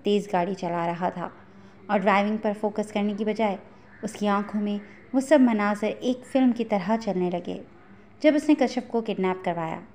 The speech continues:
और इसके बाद उसके साथ जो कुछ किया। अब तक वो एक मजबूत मर्द था, लेकिन आज वो अपना हौसला गंवा बैठा था। वो उस लड़की के लिए रो रहा था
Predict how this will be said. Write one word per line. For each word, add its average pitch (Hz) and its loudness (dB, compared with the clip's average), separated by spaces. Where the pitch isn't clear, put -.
और 190 0
इसके 185 -6
बाद 202 0
उसके 262 -4
साथ 277 0
जो 214 -2
कुछ 202 -8
किया। 180 -10
अब 269 2
तक 359 4
वो 302 4
एक 294 2
मजबूत 214 -4
मर्द 180 -2
था, - -10
लेकिन 226 2
आज 285 2
वो 311 0
अपना 285 2
हौसला 226 0
गंवा 220 0
बैठा 180 -4
था। 180 -10
वो 269 4
उस 285 -2
लड़की 240 0
के 220 0
लिए 226 0
रो 226 4
रहा 190 -2
था 185 -12